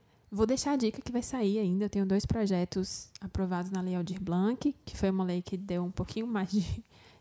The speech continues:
de possibilidades da gente respirar um pouquinho e comprar comida.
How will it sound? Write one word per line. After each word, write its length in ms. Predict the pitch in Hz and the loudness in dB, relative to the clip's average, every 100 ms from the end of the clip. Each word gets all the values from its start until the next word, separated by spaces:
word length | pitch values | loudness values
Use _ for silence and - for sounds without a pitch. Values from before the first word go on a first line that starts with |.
| - | -2
de 140 | 196 | 0
possibilidades 760 | - 202 220 190 190 180 180 - | 2 2 2 2 2 2 2 2
da 80 | |
gente 420 | 185 190 190 - 185 | 0 2 0 0 -2
respirar 420 | 196 - 214 202 | -2 -6 -6 -6
um 60 | |
pouquinho 500 | 196 214 - 269 285 233 | -8 -10 -8 -4 -2 -4
e 40 | |
comprar 400 | 185 196 - 185 | -4 -4 -2 -2
comida. 520 | - 208 214 277 285 | 0 0 2 0 -2